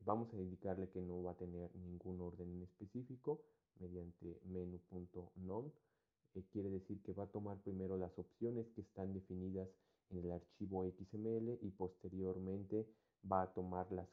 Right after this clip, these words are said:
que se estén creando en tiempo de ejecución. Por último, vamos a indicarle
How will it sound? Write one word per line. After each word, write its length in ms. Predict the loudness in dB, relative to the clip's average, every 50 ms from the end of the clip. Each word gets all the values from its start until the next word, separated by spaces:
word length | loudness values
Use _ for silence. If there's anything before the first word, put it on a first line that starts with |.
| _ -4
que 100 | -4 -4
se 100 | -4 -10
estén 300 | -20 _ -2 -2 -2 0
creando 540 | 0 0 0 0 0 0 0 0 0 0 0
en 160 | 0 -2 -2 0
tiempo 360 | 0 0 0 0 0 0 0 0
de 80 | 0 -2
ejecución. 580 | -4 -6 -10 -10 -12 -4 0 2 2 2 0 -4 -12 _ _ _ _ _ _ _ _ _ _ _ _ _ _
Por 140 | 6 8 8
último, 360 | 8 6 6 2 2 4 4
vamos 360 | 4 4 2 2 0 -2 -2 -2
a 40 |
indicarle 800 | 0 0 0 -2 -4 -4 4 6 8 8 8 6 2 2 -2